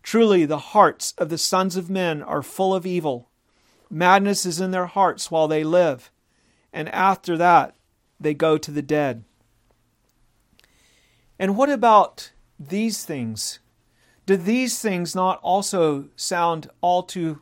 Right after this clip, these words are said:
familiar? A devastating storm passes through a city, destroying property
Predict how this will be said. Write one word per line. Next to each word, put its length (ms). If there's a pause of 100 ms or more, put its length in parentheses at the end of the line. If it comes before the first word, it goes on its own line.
familiar? 640 (1000)
A 80
devastating 840
storm 540
passes 600
through 200
a 60
city, 500 (640)
destroying 640
property 720